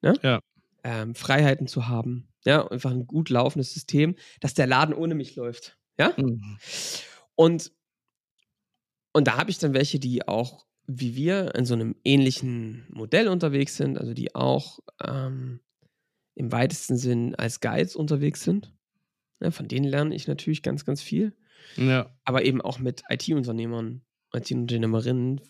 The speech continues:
Speaker 1: weil, ähm, auch man da total wichtige Impulse bekommt.
Speaker 2: Ja.
Speaker 1: Das ist das eine. Auf der anderen Seite, und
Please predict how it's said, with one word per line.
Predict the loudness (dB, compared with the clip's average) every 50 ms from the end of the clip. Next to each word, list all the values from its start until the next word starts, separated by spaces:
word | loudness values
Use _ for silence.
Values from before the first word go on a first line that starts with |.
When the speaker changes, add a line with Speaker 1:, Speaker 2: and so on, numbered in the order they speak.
| _ _ -6
Speaker 1:
weil, | -4 -2 -2 -2 -2 -2 -2 -2 -2 -4 -4 -6 -8 _ _ _
ähm, | -10 -8 -6 -6 -6 -6 -6 -6 -8 -8 -10
auch | -10 -10 -8 -6
man | -6 -2
da | -2 -2 -2
total | -2 -4 -6 -6 -6 -4 -4 -4 -2 0
wichtige | 0 0 0 0 -2 -4 -4 -4
Impulse | -6 -4 -4 -4 -4 -4 -4
bekommt. | -6 -8 -10 -10 -10 -10 -10 -12 -14 _ _ _ _ _ _ 0
Speaker 2:
Ja. | 4 4 4 4 4 0 -10 -20 -20 -20 -20 -20 _ _ _ _ _ _ _ _ _ _ _ _ _ _ _ _ _
Speaker 1:
Das | -2 -2 -2
ist | -2
das | -4 -6 -4
eine. | -4 -4 -4 -4 -4 -6 -10 -12 -16 -20 -20 -20 _ _ _ _ _ _ _ _ _ _ _ _ _ _ _ _ _ _ _ -20 -20 _ _ _
Auf | 2 2 4
der | 2 2 2
anderen | 4 4 4 4 4
Seite, | 2 0 -2 -2 -2 -2 2
und | 6 6 6 6 4